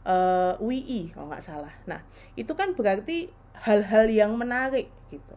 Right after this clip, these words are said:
Artikel-artikel yang ditulis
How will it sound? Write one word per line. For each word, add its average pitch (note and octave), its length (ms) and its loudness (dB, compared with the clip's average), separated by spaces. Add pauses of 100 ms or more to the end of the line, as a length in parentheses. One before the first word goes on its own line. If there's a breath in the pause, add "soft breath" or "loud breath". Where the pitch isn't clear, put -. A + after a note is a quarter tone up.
(640 loud breath)
Artikel-artikel C#4 1040 0
yang G#3 160 -2
ditulis A3+ 480 -4